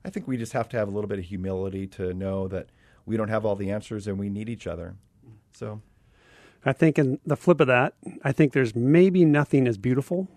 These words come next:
Speaker 2: as when the church does come together.
Speaker 1: Mm.
Speaker 2: You know, John seventeen, Jesus' prayer for us, that we would be one as he and the Father are one. There's one church. There's only one church in the whole world, just one. And there's not fifty, there's not a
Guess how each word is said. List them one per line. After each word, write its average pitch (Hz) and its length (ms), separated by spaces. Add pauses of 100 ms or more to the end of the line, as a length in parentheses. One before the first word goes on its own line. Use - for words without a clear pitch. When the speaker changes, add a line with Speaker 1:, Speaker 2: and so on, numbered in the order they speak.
(120)
Speaker 2:
as 113 100
when 123 140
the 113 80
church - 320
does 110 200
come 110 200
together. - 360
Speaker 1:
Mm. 92 100 (400)
Speaker 2:
You 127 80
know, 110 100
John 117 260
seventeen, 120 920 (500)
Jesus' 110 380
prayer 107 320
for - 340
us, - 520
that 120 120
we 113 100
would 107 120
be 127 120
one 117 440
as 117 140
he 117 120
and 110 100
the 107 60
Father 107 360
are 104 120
one. 104 360 (220)
There's 110 180
one 113 240
church. - 500 (160)
There's 165 140
only 190 140
one 151 200
church - 540 (220)
in 120 120
the 117 60
whole 117 180
world, 95 340 (100)
just 151 160
one. 123 420 (800)
And 117 120
there's 117 80
not 143 160 (180)
fifty, - 640 (220)
there's - 120
not 123 100
a - 120